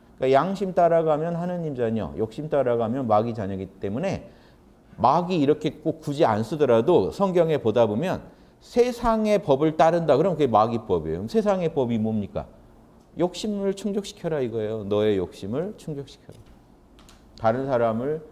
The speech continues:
다른 사람을 좀 짓밟더라도 너의 욕심을 충족시켜라. 그게 세상의 법입니다. 약육강식. 약육강식 따르면 마귀의 자녀.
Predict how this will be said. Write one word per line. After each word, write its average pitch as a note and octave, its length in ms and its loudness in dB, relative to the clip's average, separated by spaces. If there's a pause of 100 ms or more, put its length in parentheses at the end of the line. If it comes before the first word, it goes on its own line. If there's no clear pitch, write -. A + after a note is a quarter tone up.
(260)
다른 A#2+ 240 0
사람을 B2 320 0
좀 B2+ 160 -6
짓밟더라도 A#2 800 -2
너의 A2 300 4
욕심을 G#2 400 -4
충족시켜라. A2 720 -10
그게 F#3 260 -2
세상의 E3 420 -6
법입니다. F2+ 640 -8
약육강식. F#2+ 600 -6 (720)
약육강식 G2+ 640 -4
따르면 G#2+ 420 -2
마귀의 F2+ 360 -2
자녀. D#2 200 -14